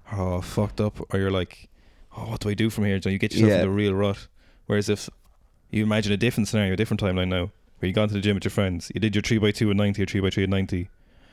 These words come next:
Speaker 1: and then next week you're supposed to do two by one at ninety-five and you smash it, and then the week after you get a hundred, you've after changing two weeks of training there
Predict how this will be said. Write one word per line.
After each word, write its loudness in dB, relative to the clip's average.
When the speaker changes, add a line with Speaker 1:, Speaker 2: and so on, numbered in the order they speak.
Speaker 1:
and -2
then 2
next 2
week 2
you're -4
supposed -2
to -6
do 0
two 0
by 4
one 4
at 2
ninety-five 2
and 0
you 0
smash -2
it, -4
and 0
then 2
the 4
week 4
after 2
you 4
get 6
a 4
hundred, 4
you've 2
after 2
changing 2
two 0
weeks 0
of -2
training 2
there -2